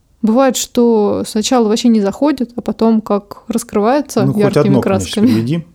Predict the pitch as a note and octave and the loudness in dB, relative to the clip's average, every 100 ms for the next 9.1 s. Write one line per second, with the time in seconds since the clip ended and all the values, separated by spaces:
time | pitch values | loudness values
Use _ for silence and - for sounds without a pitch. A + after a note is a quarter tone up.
0 | - G#3+ B3 C4 B3 - G#3+ A3+ A#3 B3 | 0 2 4 4 2 0 0 2 2 2
1 | A3 G3+ G3+ - - G#3+ A3+ G#3+ - - | 0 0 -4 -4 0 2 2 0 -2 -2
2 | G3+ G3+ G3+ F#3 G3+ - G3+ G#3 G#3+ G3+ | 0 -2 -4 -4 -4 -2 -4 -2 -2 0
3 | G3 F#3 A3 G3 F#3+ G3 G3 - - G3 | -2 -2 0 0 0 -2 -4 -6 -4 -4
4 | F3+ F#3+ F#3+ A3 E4 - - - - - | -4 -4 -2 -2 -2 -6 -20 -20 -20 -20
5 | - G3+ G3 G3 G3 G3+ G3 F#3 G3 F#3+ | -6 -2 -2 -2 -2 0 -2 -2 -2 -2
6 | G3 G3+ F3+ _ _ _ _ _ - A3 | -2 -4 -8 _ _ _ _ _ -6 -2
7 | G3+ - F#3 G#3+ G#3 F#3+ G#3 G#3 G3 G#3 | -2 -4 0 2 2 0 0 0 0 0
8 | A3+ - G#3+ G#3+ G3+ G3+ G3 F#3 G3 G#3 | 0 0 0 2 0 0 0 -2 -2 -2